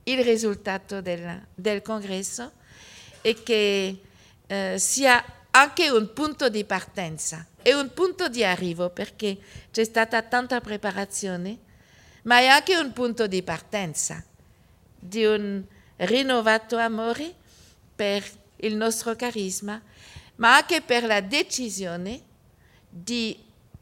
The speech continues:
costruendo la storia, anche sapere leggerla, scriverla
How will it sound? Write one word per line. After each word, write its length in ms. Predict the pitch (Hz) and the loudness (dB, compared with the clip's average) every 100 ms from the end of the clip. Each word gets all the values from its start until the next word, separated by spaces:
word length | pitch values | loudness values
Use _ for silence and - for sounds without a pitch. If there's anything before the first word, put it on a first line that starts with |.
| _ _ _ _ _ _ _ _ _ _ _ _ | _ _ _ _ _ _ _ _ _ _ _ _
costruendo 640 | 302 330 - 285 247 233 | 2 2 2 2 4 2
la 120 | 240 247 | 2 2
storia, 520 | - 269 269 285 - | 0 -2 0 0 0
anche 280 | - 302 339 | -2 -2 -4
sapere 520 | - 247 - 226 233 | -2 -2 0 -2 0
leggerla, 540 | 254 320 330 311 294 294 | -2 -2 -2 -4 -6 -6
scriverla 760 | - - 330 339 349 349 359 | -6 -4 -4 -2 -6 -8 -10